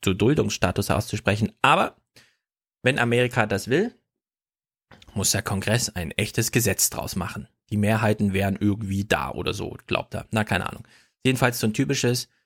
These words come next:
Trump provoziert mal wieder die ganze Welt. Wir müssen uns jetzt diesen Bericht nicht angucken. Man kann einfach nur Agenda hören, wie Chuck Schumer, der Demokratenführer, äh, vor zehn Jahren genau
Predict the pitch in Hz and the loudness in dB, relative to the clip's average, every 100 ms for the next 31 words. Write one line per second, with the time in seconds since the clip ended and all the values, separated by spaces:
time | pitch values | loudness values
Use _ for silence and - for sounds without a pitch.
0 | _ - 101 120 - 104 104 - 123 123 | _ -4 -2 0 0 0 0 0 -2 0
1 | 104 104 104 101 98 95 87 95 180 - | -2 -2 -2 0 0 0 0 0 0 -6
2 | _ _ _ _ _ _ _ - 127 170 | _ _ _ _ _ _ _ 0 2 2
3 | 165 143 131 131 127 113 120 - 120 - | 2 2 0 0 0 0 -2 0 0 0
4 | 131 170 180 131 - 110 110 104 104 104 | 0 0 2 2 2 0 0 0 2 2
5 | 95 123 123 127 127 101 101 - 113 - | 2 2 2 2 2 0 0 0 -2 0
6 | - 110 101 87 95 101 - 101 - 120 | 0 0 0 0 0 0 0 -2 0 -2
7 | 120 117 117 113 - 104 98 98 107 101 | -2 0 2 2 0 -2 -2 0 -2 0
8 | - 110 107 98 107 113 - 117 113 120 | 0 2 4 4 2 0 -2 -2 2 2
9 | 120 160 190 - | 2 2 0 -4